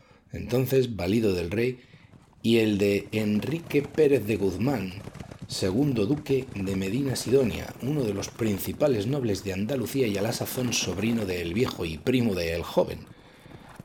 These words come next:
Tal exhibición de ejércitos dispuestos a atacar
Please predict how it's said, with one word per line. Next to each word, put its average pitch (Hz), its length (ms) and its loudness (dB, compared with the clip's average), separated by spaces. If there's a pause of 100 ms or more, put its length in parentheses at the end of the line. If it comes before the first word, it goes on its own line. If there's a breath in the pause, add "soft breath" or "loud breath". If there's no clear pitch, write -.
Tal 117 160 2
exhibición 98 560 0
de 95 120 0
ejércitos - 600 -4
dispuestos - 680 -2
a 151 40 2
atacar 95 420 -4